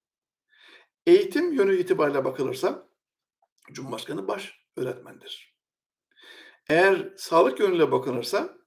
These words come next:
Cumhurbaşkanı baş tabiptir. Vesaire. Şimdi, eee, eğitim işleri Eğitim Bakanlığı'yla yürütülüyor.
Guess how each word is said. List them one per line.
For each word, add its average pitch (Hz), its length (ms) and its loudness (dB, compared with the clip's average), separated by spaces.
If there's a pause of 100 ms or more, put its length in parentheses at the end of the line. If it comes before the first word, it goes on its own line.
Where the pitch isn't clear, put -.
(320)
Cumhurbaşkanı 175 540 -4
baş 226 140 -2
tabiptir. - 680 -12 (1200)
Vesaire. 269 520 -4 (1000)
Şimdi, - 640 2 (120)
eee, 123 1300 4 (800)
eğitim 226 360 4
işleri 226 320 2
Eğitim 254 480 -4
Bakanlığı'yla 214 500 6
yürütülüyor. - 540 -2